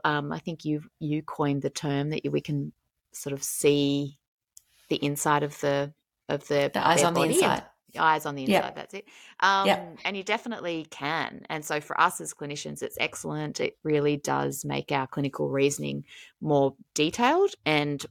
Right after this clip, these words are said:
Speaker 1: for the patients, they love it. <laughs>
Speaker 2: Mm-hmm.
Speaker 1: Of course.
Speaker 2: What, um, what do you see th-, when you say the patients love it, what are the main benefits for the clients?
Speaker 1: I think it's just understanding their anatomy a little bit better and understanding how that anatomy might change with,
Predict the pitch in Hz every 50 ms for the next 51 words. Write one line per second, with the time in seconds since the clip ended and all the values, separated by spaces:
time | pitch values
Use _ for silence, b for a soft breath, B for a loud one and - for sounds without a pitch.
0 | _ - - 151 143 143 - 143 143 139 147 139 - - - - 139 120 - -
1 | - 101 113 120 147 - - _ - - - - - - - - - - - -
2 | 220 - - 170 - 202 208 180 196 196 180 180 - - - - 151 - - -
3 | - - - - B B B B B B B B B B B B B B 214 247
4 | 247 262 - - - 269 247 233 220 214 214 202 - - - _ _ _ _ -
5 | 220 247 269 269 254 - 247 247 208 - - 214 208 220 233 - 202 190 190 -
6 | - 165 170 - 175 - - 180 170 151 151 165 156 - 170 180 185 196 208 214
7 | 202 175 170 165 170 175 - - 151 151 165 165 - - - - - - - 160
8 | 165 - 170 - - 151 - 147 - - - - - - - - _ _ _ _
9 | _ _ _ _ _ _ _ _ _ _ _ _ _ _ _ B B B B B
10 | B B B B B B B 208 233 - 269 254 269 262 - - - 233 - -
11 | - 170 160 170 160 - 170 156 147 147 143 143 139 139 139 139 139 147 160 170
12 | 185 196 208 208 214 220 214 - 214 - - - 202 220 269 453 554 _ _ _
13 | - 180 170 - 165 165 170 170 - - 175 165 156 151 147 156 151 147 143 139
14 | - - - 151 156 147 147 147 143 139 143 139 143 139 135 139 143 143 143 143
15 | 135 - - - - 147 143 143 143 143 139 - 123 127 - - - - - -